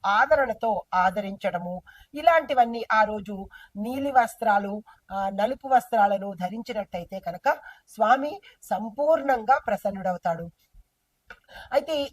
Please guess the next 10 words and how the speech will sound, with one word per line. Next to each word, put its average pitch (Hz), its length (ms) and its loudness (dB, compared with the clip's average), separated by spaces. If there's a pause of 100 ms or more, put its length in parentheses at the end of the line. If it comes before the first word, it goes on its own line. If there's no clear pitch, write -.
(100)
ఈ 285 420 -2 (140)
బ-, 196 120 -6
శని 214 540 -4
భగవానుడికి 240 880 2 (280)
ఈ 285 180 -4
సంచారంలో, 233 1000 2 (100)
అంటే 262 380 -4
ఈ 208 320 -8 (220)
కుంభరాశిలో 262 760 4 (300)
సంచారం 247 480 2